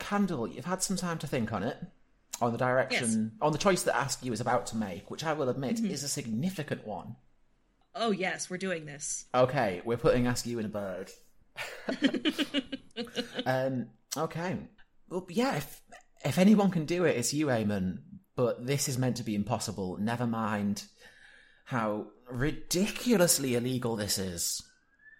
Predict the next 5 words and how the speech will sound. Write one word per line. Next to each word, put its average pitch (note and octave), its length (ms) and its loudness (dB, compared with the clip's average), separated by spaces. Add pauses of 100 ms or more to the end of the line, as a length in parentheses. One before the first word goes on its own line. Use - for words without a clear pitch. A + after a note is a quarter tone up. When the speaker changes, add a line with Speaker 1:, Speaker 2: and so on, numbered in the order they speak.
(680)
Speaker 1:
But, B2+ 260 4 (880)
well, B3 340 4
maybe G4+ 260 4
if G#4 180 2
we, D4+ 300 0